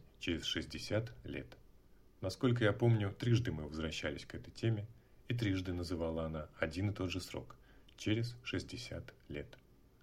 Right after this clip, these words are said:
Но этому, опять же, по словам Ванги, будет предшествовать сближение трёх стран. В одной точке, говорила она, сойдутся Китай, Индия и Москва. «А Болгария?» —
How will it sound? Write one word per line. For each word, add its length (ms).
Но 240
этому, 420
опять 320
же, 160
по 80
словам 400
Ванги, 360
будет 260
предшествовать 640
сближение 500
трёх 240
стран. 300
В 80
одной 440
точке, 420
говорила 580
она, 280
сойдутся 580
Китай, 500
Индия 360
и 160
Москва. 460
«А 60
Болгария?» — 680